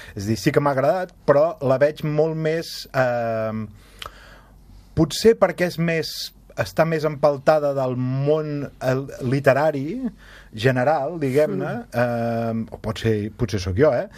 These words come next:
Speaker 1: Eh, l'he trobat més previsible en algunes coses i menys interessant, però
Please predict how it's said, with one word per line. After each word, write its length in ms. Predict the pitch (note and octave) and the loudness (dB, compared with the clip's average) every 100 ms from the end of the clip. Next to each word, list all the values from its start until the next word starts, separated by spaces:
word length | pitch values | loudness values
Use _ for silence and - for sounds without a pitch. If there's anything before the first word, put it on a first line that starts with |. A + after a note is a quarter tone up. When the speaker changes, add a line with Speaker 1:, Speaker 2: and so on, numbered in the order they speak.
| - - - | -20 -20 -6
Speaker 1:
Eh, 240 | B2 B2 A#2+ C#3+ C3+ | -2 -2 -4 -6 0
l'he 120 | D3+ D3 | 2 2
trobat 260 | D#3 D#3+ | 4 2
més 460 | D#3+ D#3 D3+ - - - - | 2 -2 -2 -12 -16 -6 -2
previsible 560 | C3+ C3+ C#3 E3+ C3+ | 0 0 0 0 0
en 80 | B2+ | 0
algunes 480 | B2+ B2 C3+ A#2+ - | -2 -2 -2 -2 0
coses 460 | F3 D#3+ E3+ G3 - - - | 2 2 -2 -6 -14 -20 -8
i 40 | B2+ | -2
menys 240 | D#3 E3+ | 0 0
interessant, 640 | E3 D#3 B2+ - B2 A2 F#2+ | 0 0 0 -2 -4 -4 -2
però 240 | B2+ C3+ | 0 0